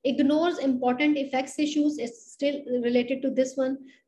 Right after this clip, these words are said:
Calls for non-linear thinking, the value of which is questioned.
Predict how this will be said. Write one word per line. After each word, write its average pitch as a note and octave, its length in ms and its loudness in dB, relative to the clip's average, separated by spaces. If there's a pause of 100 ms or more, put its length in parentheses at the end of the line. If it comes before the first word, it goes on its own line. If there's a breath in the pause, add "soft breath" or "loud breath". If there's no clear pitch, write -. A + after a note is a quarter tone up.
Calls F4 320 0
for F#4+ 120 -2
non-linear C4 760 4
thinking, F#3 540 -12 (180)
the A3 140 -4
value B3 580 2
of A#3 220 -8
which A3 180 -6
is A3+ 240 -8
questioned. F#3+ 460 -12